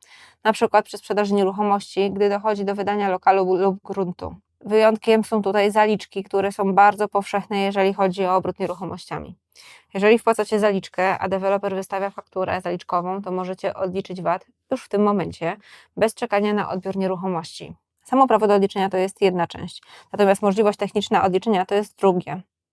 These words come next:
Ustawa o vat mówi o tym, że można odliczyć vat dopiero w deklaracji, którą złożysz po otrzymaniu faktury. No to tutaj to jest troszeczkę tak jak z prezentem. Możemy go dostać na urodziny, ale otwieramy dopiero po powrocie z imprezy do domu.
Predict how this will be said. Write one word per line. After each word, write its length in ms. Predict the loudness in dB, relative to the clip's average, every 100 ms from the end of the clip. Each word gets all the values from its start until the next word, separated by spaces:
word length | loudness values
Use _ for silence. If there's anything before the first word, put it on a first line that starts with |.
| -6
Ustawa 360 | 4 8 8 6
o 140 | 4 4
vat 260 | 6 4
mówi 280 | 2 2 2
o 100 | 2
tym, 160 | 0 0
że 100 | 0
można 320 | 0 0 0
odliczyć 340 | -2 -4 -2
vat 120 | 0 -2
dopiero 360 | -2 0 0
w 40 | -2
deklaracji, 520 | 0 2 2 0 -2
którą 280 | 0 0 0
złożysz 320 | -2 -4 0
po 120 | 2
otrzymaniu 440 | 2 0 -2 -2
faktury. 460 | -4 -6 -8 -10 -10 _ _ _ _ _ _ -2
No 280 | 2 2
to 80 | 0
tutaj 260 | -2 0 2
to 60 |
jest 120 | 0 -4
troszeczkę 360 | -8 -6 -2
tak 140 | 0 0
jak 140 | -4
z 80 | -2
prezentem. 640 | 2 4 2 -2 -6 -4
Możemy 400 | -4 -2 0 2
go 120 | 2
dostać 320 | 2 0 -2 0
na 120 | 0
urodziny, 520 | 2 0 0 2 4
ale 160 | 4 2
otwieramy 360 | 2 2 2
dopiero 300 | 0 0 0
po 120 | 0
powrocie 400 | -4 -2 -2 -4
z 40 | -6
imprezy 360 | -6 -4 -2
do 100 | 0
domu. 260 | -2 -4